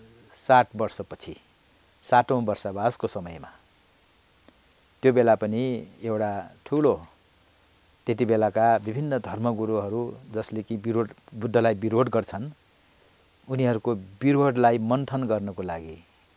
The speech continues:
उनीहरूको विरोधलाई एउटा, अ, उनीहरूको चुनौतीको लागि, लागि चाहिँ जवाब दिनु लागि, दिनको लागि बुद्धले त्यस्तो रिद्धि पनि देखाउनु भएको थियो।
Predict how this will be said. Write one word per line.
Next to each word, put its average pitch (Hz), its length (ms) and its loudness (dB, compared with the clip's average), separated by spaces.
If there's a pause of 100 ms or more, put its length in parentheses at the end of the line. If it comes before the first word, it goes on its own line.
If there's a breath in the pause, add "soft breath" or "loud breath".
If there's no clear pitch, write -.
(120)
उनीहरूको 123 320 0
विरोधलाई 110 720 -2 (560 soft breath)
एउटा, 101 360 -4 (640)
अ, 95 300 -10 (380)
उनीहरूको 123 300 2
चुनौतीको 127 580 0
लागि, 104 460 -2
लागि 107 180 -4
चाहिँ 98 360 -12 (260)
जवाब 127 300 4
दिनु 113 200 0
लागि, 101 340 -4
दिनको 113 460 0
लागि 98 260 -4
बुद्धले 95 440 -4 (340 soft breath)
त्यस्तो 107 260 -4
रिद्धि 107 240 -2
पनि 123 120 -2
देखाउनु 98 360 -6
भएको 80 260 -14
थियो। - 220 -20